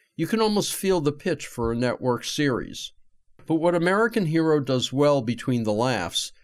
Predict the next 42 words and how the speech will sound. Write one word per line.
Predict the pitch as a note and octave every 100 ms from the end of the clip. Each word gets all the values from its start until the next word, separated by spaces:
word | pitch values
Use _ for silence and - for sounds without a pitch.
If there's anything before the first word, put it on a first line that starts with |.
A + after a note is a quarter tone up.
| - -
is | C#3 C#3
illuminate | D#3 D#3+ G3+ G3 D#3+ C3+
the | C3
franchise | B2 C3 B2+ B2 - G#2+ G2+ -
life, | A2 F#2 E2 - - _ - - -
the | A#2
very | F2+ A2 C#3+ D#3+
bottom | B2+ B2 A2+ G2
of | F#2+
the | F2+ G#2
employment | F#2+ B2 A2 A2 A2
food | - B2 G#2
chain. | - F2+ D2+ D#2 - _ _ -
People | - E3+ - F3
we | D#3 D3
see | - D3+ -
every | C#3 D3+ F3 D#3
day | C#3 B2 A2
when | A2 G#2+
we |
walk | G#2 G#2 A#2 -
into | A#2 - G2+
a |
Quiznos | - - E3+ C#3+ D#3 D3+ D3 C#3+
or | A2+
a | G2+
Subway, | - D3+ C#3 C#3+ C#3 C3+ C3 - - - -
people | G#3+ A3 E3+
behind | D3 D3+ D3+
the | C#3
counter | - D#3+ D#3+ D3+ C#3+
at |
the | C3+
Safeway | A#2+ - B2+ - B2+ A2+
deli, | A#2+ D3+ C3+ A2 A2 - _
or | B2 A#2+
running | C3 E3+ F#3+ F#3+
our | F3
groceries | D#3 D3 C#3+ - G#2+ G2+ -
through | A2+ G#2+
the | A#2
scanner. | - - B2 A#2 E2 D2